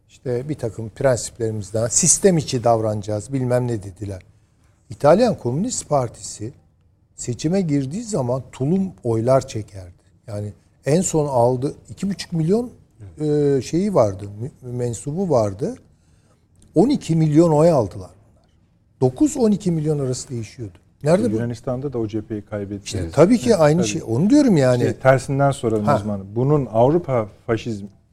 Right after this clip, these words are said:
Speaker 2: hadi öyle söyleyelim, aşırı
Speaker 1: Yani
Speaker 2: sağcılığına
Speaker 1: faşizm demekte biraz
Speaker 2: E, tamam,
Speaker 1: zorlanıyorum.
Speaker 2: aşırı sağ diyebiliriz ama herhalde.
Speaker 1: Ya
Speaker 2: Yüksek
Speaker 1: peki,
Speaker 2: sağ
Speaker 1: bu
Speaker 2: diyelim.
Speaker 1: sağ diyelim, peki.
Speaker 2: Sağdan daha fazla sağ
Speaker 1: Ha.
Speaker 2: diyelim.
Speaker 1: Evet.
Speaker 2: Bir hani,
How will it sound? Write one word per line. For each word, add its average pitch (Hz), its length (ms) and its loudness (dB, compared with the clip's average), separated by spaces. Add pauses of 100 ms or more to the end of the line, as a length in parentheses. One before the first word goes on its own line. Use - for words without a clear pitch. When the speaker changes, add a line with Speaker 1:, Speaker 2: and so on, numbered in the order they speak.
(140)
Speaker 2:
hadi 123 260 -10
öyle 117 200 2
söyleyelim, 98 480 -4
aşırı 113 220 -6
Speaker 1:
Yani 113 120 -4
Speaker 2:
sağcılığına 120 680 4
Speaker 1:
faşizm 190 500 -4
demekte 175 420 0
biraz 160 320 0
Speaker 2:
E, 147 40 -8
tamam, 160 200 4
Speaker 1:
zorlanıyorum. 151 360 4
Speaker 2:
aşırı 160 240 2
sağ 160 300 8
diyebiliriz 113 400 0
ama 92 200 -10
herhalde. 92 480 -12 (120)
Speaker 1:
Ya 277 140 -6
Speaker 2:
Yüksek 160 200 2
Speaker 1:
peki, 135 160 2
Speaker 2:
sağ 131 240 2
Speaker 1:
bu - 60 -8
Speaker 2:
diyelim. 95 180 -8
Speaker 1:
sağ 156 400 2
diyelim, 104 180 -14 (120)
peki. 139 180 -18
Speaker 2:
Sağdan 156 420 8
daha 151 180 6
fazla 117 360 4
sağ 107 180 2
Speaker 1:
Ha. 107 120 4
Speaker 2:
diyelim. 104 340 -6 (180)
Speaker 1:
Evet. 143 260 -8 (840)
Speaker 2:
Bir 123 380 2
hani, 117 380 -2